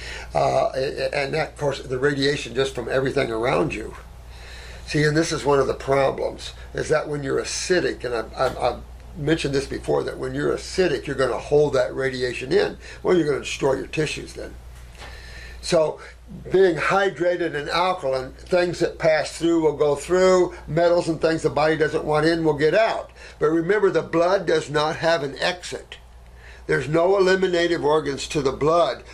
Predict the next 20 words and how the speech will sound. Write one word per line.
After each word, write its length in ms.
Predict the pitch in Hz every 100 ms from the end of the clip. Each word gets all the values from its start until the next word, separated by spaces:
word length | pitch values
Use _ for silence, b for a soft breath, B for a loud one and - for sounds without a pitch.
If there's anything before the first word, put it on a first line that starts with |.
| B
What 320 | 135 170 190
system 760 | - - 214 233 - 156 147 139
do 100 | 139
you 340 | 139 175 208
want 500 | 196 196 208 165 -
working 560 | 160 190 202 170 151 151
well 540 | 214 233 151 135 139 B B B
that 220 | 156 -
removes 560 | 175 170 170 208 214 131
waste 760 | 135 190 214 180 185 - - - - - - - - - -
out 500 | 196 226 233 180 - - -
of 240 | 180 170 139
the 80 |
body? 640 | 139 160 175 170 131 - - - - - -
Blood 300 | 135 196 220
has 220 | 226 165
no 200 | 196 196
eliminative 560 | 190 190 185 185 175 156
organs. 380 | 170 151 131
So 260 | - 151 127